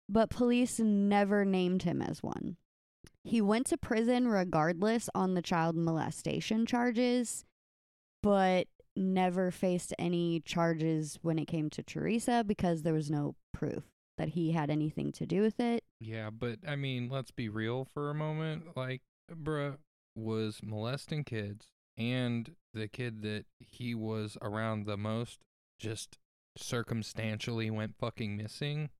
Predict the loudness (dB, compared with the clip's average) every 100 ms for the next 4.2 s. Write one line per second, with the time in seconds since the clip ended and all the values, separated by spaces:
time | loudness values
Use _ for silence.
0 | -8 -6 -6 -10 _ -8 -4 -2 -2 -2
1 | -4 -4 -2 -2 -2 -4 -6 -10 -8 -6
2 | -4 -4 -6 -10 _ _ -6 -6 -4 -4
3 | -2 0 -2 -2 -2 -4 -4 -6 -6 -6
4 | -6 -8